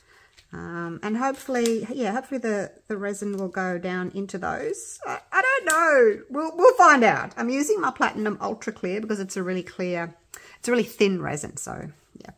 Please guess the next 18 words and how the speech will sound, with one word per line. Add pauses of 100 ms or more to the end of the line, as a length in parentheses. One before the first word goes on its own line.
look,
if
it
doesn't
work,
I
may
have
to
take
a
few, (540)
um, (720)
of
the
sea
glass
out